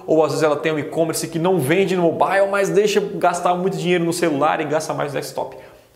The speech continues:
O que, que você faz? O que você deve fazer? Deve ir lá analisar nos dispositivos qual dispositivo tá gerando mais resultado pra você, foca nesse dispositivo, se é mais cliques que é o seu objetivo, se é mais,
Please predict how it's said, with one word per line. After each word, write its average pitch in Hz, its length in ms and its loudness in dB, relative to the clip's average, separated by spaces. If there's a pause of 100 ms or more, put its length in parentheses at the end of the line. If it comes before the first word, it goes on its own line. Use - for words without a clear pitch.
(140)
O - 80 -20
que, 220 120 -4
que 233 140 0
você 220 220 4
faz? 131 300 0
O - 20 -8
que - 60 -8
você 214 160 0
deve 202 200 -2
fazer? 151 760 -6
Deve 202 300 2
ir - 20 4
lá 160 300 2
analisar 143 680 0
nos 131 140 -2
dispositivos 143 920 -2 (400)
qual 254 320 4
dispositivo 175 540 -2
tá 170 100 -2
gerando 151 240 0
mais 170 420 -2
resultado 151 680 0
pra 123 140 -2
você, 127 680 -2 (140)
foca 247 420 0
nesse 165 240 -2
dispositivo, 139 880 -4 (220)
se - 160 0
é 208 40 4
mais 131 240 -2
cliques 170 380 -2
que - 60 -14
é - 40 -12
o - 40 -10
seu 147 100 0
objetivo, 160 400 -2
se - 160 -4
é 135 60 -2
mais, 131 340 -4